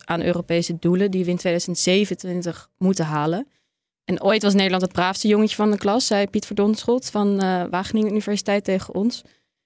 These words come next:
Maar intussen zijn we het jongetje dat eigenlijk overal onderuit probeert te komen.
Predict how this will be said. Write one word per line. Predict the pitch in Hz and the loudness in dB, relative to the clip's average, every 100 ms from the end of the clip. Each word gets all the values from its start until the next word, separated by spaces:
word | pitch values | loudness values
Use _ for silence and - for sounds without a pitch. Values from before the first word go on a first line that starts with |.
| - | -6
Maar | 180 | -4
intussen | 185 208 208 190 | 0 0 2 2
zijn | 180 175 | 2 2
we | |
het | 170 | 0
jongetje | 175 170 170 156 | 2 2 0 -2
dat | 151 | -2
eigenlijk | 180 170 - 175 | -4 -6 -2 -2
overal | 180 160 | 0 -2
onderuit | 160 151 147 | -2 0 -2
probeert | - - - | -4 -6 -8
te | - | -4
komen. | 135 127 160 | -2 -2 -4